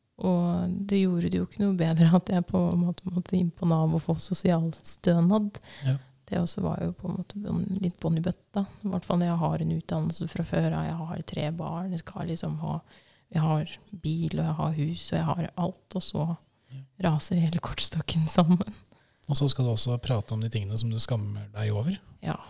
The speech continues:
Speaker 1: Eh, og jeg, men jeg tenker jo også at det er viktig å få prate om det.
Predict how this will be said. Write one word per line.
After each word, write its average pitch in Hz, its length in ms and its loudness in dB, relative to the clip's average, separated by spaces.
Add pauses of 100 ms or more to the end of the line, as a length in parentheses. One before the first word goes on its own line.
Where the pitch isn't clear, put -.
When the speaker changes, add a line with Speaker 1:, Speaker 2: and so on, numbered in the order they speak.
(1160)
Speaker 1:
Eh, 190 240 6
og - 100 0
jeg, 185 380 2
men 190 100 2
jeg 190 180 2
tenker 196 280 2
jo - 80 -2
også - 180 -4
at - 80 -10
det 151 160 0
er 151 80 0
viktig - 500 -6
å 156 80 0
få 165 140 -6
prate 175 540 -6
om 165 240 -6
det. 226 160 0